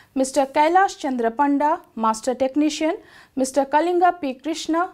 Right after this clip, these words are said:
Master Recorder cum Progress Man,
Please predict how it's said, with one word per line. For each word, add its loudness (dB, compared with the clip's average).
Master 0
Recorder 0
cum -2
Progress -4
Man, -2